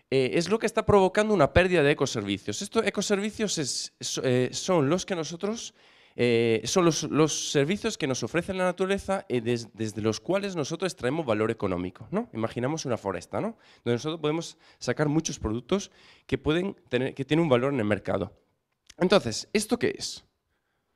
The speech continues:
La portada de Breaking Bad. Ahora os voy a preguntar a todos qué, cuál, los símbolos estos. Bueno, esta es la ta-, la tabla periódica.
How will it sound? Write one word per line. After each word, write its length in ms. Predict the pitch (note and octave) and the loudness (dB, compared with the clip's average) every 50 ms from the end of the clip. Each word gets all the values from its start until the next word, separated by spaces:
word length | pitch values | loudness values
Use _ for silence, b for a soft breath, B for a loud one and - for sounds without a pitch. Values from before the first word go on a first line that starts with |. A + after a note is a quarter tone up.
| _ _ _ | _ _ _
La 120 | - A2+ - | 0 2 4
portada 280 | - C#3 C#3 F3 F3+ | 4 4 6 6 6
de 60 | F#3+ | 6
Breaking 340 | F3+ F#3+ G3 F#3 - F#3+ F#3+ | 6 6 4 4 2 0 2
Bad. 220 | F#3+ F3 A#2 F#2+ - - - _ _ _ _ _ _ _ _ _ _ _ _ _ _ _ _ _ _ _ _ _ _ _ _ _ _ _ _ _ _ _ _ | 2 2 2 2 0 -4 -16 _ _ _ _ _ _ _ _ _ _ _ _ _ _ _ _ _ _ _ _ _ _ _ _ _ _ _ _ _ _ _ _
Ahora 160 | - B2+ D3 D3 | 6 6 6 6
os 60 | C#3 | 6
voy 120 | C3+ C#3+ | 6 4
a 60 | C#3 | 4
preguntar 340 | B2 A#2+ A2+ G#2+ G2+ G2+ A2+ | 4 2 2 2 2 4 4
a 100 | A2 G2+ | 4 4
todos 360 | - G#2+ A2+ B2+ C#3 C#3 - | 2 0 0 -2 -2 -6 -10
qué, 240 | - - - G#2+ G#2 - | -16 -16 -16 -16 -16 -8
cuál, 240 | - A2+ G#2+ G2+ - - | -6 -4 -4 -4 -6 -10
los 180 | F#2 F#2 - | -14 -12 -6
símbolos 340 | - A#2 B2 C3 C#3 A#2 G#2+ | -4 -2 0 2 2 2 2
estos. 360 | A2+ B2+ - - F#3+ G#3 - - | 2 0 0 -2 -6 -6 -4 2
Bueno, 220 | - C#3 B2+ - | 6 6 6 6
esta 160 | D#3 - A3 | 4 0 0
es 60 | A3+ | 0
la 100 | G#3 G3 | 2 2
ta-, 260 | F#3+ F#3 F#3+ F3+ F3+ E3+ | 4 6 8 8 8 6
la 140 | - C#3 C3+ | 4 2 4
tabla 260 | - D#3 E3 E3+ E3+ | 4 4 4 4 4
periódica. 540 | E3+ E3+ E3+ F#3+ G3 G#3 G3 - A#3 B3+ | 2 0 0 0 0 0 0 0 0 0